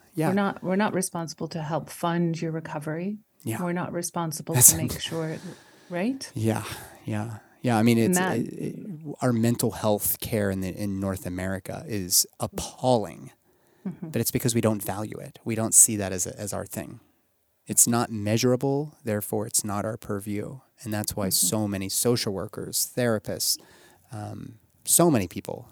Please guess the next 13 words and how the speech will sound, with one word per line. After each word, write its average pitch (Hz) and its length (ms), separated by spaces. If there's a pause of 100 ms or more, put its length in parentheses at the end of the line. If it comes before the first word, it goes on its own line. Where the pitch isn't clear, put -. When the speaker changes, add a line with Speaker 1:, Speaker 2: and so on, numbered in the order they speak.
(100)
Speaker 1:
who 113 120
are 104 80
working 104 340
in 92 100
the 92 80
Speaker 2:
Mm-hmm. 95 80
Speaker 1:
non-strictly 95 720
physical 95 420
surgical 98 640 (340)
way, 101 580 (460)
they're 131 100
not 135 200
even 120 360